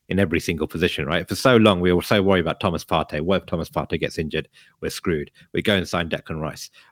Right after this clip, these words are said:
Uh, we still have that with Saka, but I think every, almost every other position now,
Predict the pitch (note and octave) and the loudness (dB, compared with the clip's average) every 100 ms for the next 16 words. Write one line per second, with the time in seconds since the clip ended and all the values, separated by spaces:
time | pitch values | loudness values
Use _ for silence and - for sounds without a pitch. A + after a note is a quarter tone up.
0 | - F#2 F2+ F2 F2+ C3 C#3 D3+ D3+ G#2 | -4 0 2 0 2 2 4 4 4 0
1 | - G#2+ - G2+ - F3 A#2 G2 A#2+ G2+ | -2 -6 -4 -4 0 2 2 2 0 0
2 | C3+ C3+ C#3 C#3+ D#3+ - F3 E3 C3 - | 0 2 2 4 4 4 4 4 4 2
3 | A2+ C3 F#2 D#2+ D#2+ A2 | 0 -2 -4 -8 -8 -10